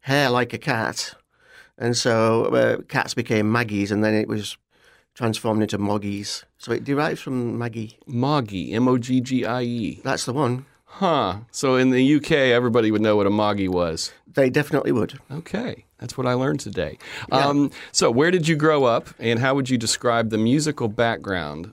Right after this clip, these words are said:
Speaker 2: of your childhood?
Speaker 1: I grew up in a town called Barnsley. It's about two hundred miles north of London, thirty-five miles east of Manchester. It was a very traditional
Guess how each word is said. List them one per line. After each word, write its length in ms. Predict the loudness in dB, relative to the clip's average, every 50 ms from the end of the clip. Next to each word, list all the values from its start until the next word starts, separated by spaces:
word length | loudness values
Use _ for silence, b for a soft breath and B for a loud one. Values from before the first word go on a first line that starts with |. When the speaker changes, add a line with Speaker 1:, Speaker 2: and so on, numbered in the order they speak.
| _
Speaker 2:
of 140 | -14 -12 -10
your 100 | -10 -10
childhood? 460 | -8 -8 -8 -8 -8 -10 -12 -18 -20 -20 B B B B B B B B B B B B B -4
Speaker 1:
I 200 | 0 0 0 0
grew 260 | 2 2 2 4 2
up 120 | 2 0 0
in 180 | 0 2 2
a 180 | 2 2 2 0
town 420 | -2 -6 -8 -4 -2 0 0 0
called 320 | 0 0 -2 -2 -2 -2 -2
Barnsley. 720 | -2 0 0 2 2 0 0 -2 -2 -2 -4 -4 -6 _ -20 _ _ _
It's 220 | -8 -8 -8 -8 -8
about 280 | -4 -4 -4 -4 -4
two 160 | -2 0 2
hundred 280 | 2 2 0 -2 -2 -2
miles 300 | 0 0 0 0 0 0
north 240 | 0 0 0 0 -2
of 100 | -6 -4
London, 720 | 0 0 2 2 2 2 2 2 0 0 -2 -4 -6 -10 _ _
thirty-five 640 | _ -2 0 0 0 0 -2 -2 -4 -4 -4 -4
miles 340 | -2 -2 0 0 -2 -4 -4 -6
east 260 | -6 -6 -6 -8 -10
of 80 | -12 -10
Manchester. 680 | -6 -6 -4 -4 -4 -6 -8 -8 -10 -12 -14 -16 -16 B B B B B B B B B
It 200 | B 0 0 2
was 160 | 2 2 2 2
a 80 | 0
very 560 | -2 -2 0 0 2 2 4 4 2 2 0
traditional 840 | -2 -4 -6 -2 -2 -2 -2 -2 -4 -2 0 0 0 0 -2 -4